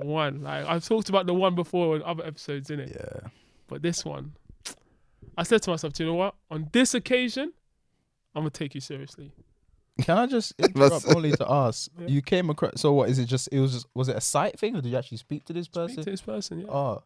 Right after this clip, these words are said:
Speaker 2: so it was a looks and a vibe thing. It was
Speaker 1: Yeah,
Speaker 2: all
Speaker 1: looks,
Speaker 2: mad.
Speaker 1: vibes, everything. I said
Speaker 2: Mad, yeah.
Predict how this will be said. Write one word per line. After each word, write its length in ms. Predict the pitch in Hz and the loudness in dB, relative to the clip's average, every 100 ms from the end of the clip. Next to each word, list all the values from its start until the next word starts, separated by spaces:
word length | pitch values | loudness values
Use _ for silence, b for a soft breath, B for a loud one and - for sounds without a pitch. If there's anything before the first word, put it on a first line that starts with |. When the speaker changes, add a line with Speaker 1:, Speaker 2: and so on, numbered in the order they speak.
| _ _ | _ _
Speaker 2:
so 420 | 165 135 120 - _ | -2 -2 -2 -8 _
it 40 | 117 | -8
was 120 | 113 | -2
a 40 | |
looks 320 | 117 156 - - | 0 0 0 -2
and 140 | 131 123 | -2 0
a 40 | |
vibe 320 | 113 123 113 | 2 0 0
thing. 240 | - 98 95 | -6 -10 -8
It 100 | 196 | -6
was 80 | 226 | -6
Speaker 1:
Yeah, 80 | 156 | -6
Speaker 2:
all 140 | 117 | -4
Speaker 1:
looks, 360 | 240 - - 117 | -4 -6 -6 -2
Speaker 2:
mad. 220 | 135 107 | -2 -2
Speaker 1:
vibes, 320 | 196 208 - | -6 -8 -8
everything. 360 | 214 226 - 156 | -8 -8 -6 -10
I 80 | 170 | -4
said 80 | 123 | 0
Speaker 2:
Mad, 220 | 120 | 0
yeah. 60 | 101 | -2